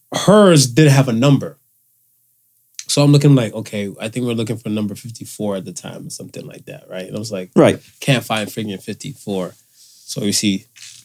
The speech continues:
Speaker 1: a blonde and a brunette walk out, right?
Speaker 2: Yeah.
Speaker 1: See a blonde and brunette walk out. So the brunette walk out first, right? So I said,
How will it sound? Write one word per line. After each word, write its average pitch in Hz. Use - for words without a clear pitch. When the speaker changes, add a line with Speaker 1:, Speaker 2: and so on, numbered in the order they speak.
Speaker 1:
a 107
blonde 180
and 131
a 123
brunette 139
walk 117
out, 90
right? 143
Speaker 2:
Yeah. 110
Speaker 1:
See -
a 101
blonde 156
and 147
brunette 131
walk 104
out. 90
So 113
the 131
brunette 190
walk 151
out 131
first, -
right? 120
So 123
I 110
said, 113